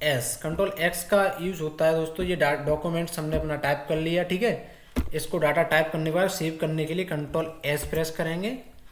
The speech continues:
ठीक है। तो हमें जहाँ पर भी अपना ई drive या D drive या सी drive किसी में भी save करना है इसको,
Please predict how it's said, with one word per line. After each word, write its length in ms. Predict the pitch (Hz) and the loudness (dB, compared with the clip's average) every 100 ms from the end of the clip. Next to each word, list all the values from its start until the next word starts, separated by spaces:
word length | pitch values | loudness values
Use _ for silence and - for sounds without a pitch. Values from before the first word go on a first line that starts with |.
| - | -6
ठीक 140 | 175 208 | -2 0
है। 300 | 220 - - - - | 0 -4 -14 -16 -10
तो 60 | |
हमें 300 | 139 147 160 | -4 -2 0
जहाँ 240 | 143 139 147 | 2 0 2
पर 140 | 135 | -2
भी 120 | 156 165 | 0 -2
अपना 220 | 160 165 | 0 -2
ई 180 | 151 151 | -2 -2
drive 380 | 151 151 151 | 4 4 6
या 60 | 160 | 4
D 200 | 143 147 | 2 0
drive 280 | 143 151 160 | 2 4 4
या 60 | |
सी 200 | 160 - 143 | 0 -4 0
drive 200 | 156 160 | 0 0
किसी 260 | 135 156 | -4 -2
में 140 | 156 156 | -2 -2
भी 80 | |
save 260 | 156 143 139 | -2 -4 -2
करना 200 | 147 143 | -4 -2
है 60 | 151 | -2
इसको, 420 | 147 - 233 247 | -4 0 0 0